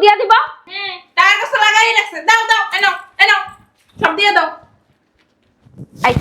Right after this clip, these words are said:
Speaker 1: টাকা দে। এই, দে। কত বড় সাহস,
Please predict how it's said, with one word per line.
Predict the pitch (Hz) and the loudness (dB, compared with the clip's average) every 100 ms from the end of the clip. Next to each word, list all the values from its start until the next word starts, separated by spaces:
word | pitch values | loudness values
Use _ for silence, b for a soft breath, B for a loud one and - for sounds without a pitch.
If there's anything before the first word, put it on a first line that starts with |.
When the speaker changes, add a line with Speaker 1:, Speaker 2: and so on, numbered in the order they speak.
| - - - - | -6 -18 -10 -4
Speaker 1:
টাকা | 262 277 | -2 -2
দে। | 320 - _ _ _ B B 359 | -6 -16 _ _ _ B B 0
এই, | 480 494 | 4 2
দে। | 622 - - _ _ _ _ - - - | 2 -4 -20 _ _ _ _ -20 -20 -2
কত | - - 302 | -2 2 0
বড় | 302 302 | 2 0
সাহস, | 311 262 | 0 0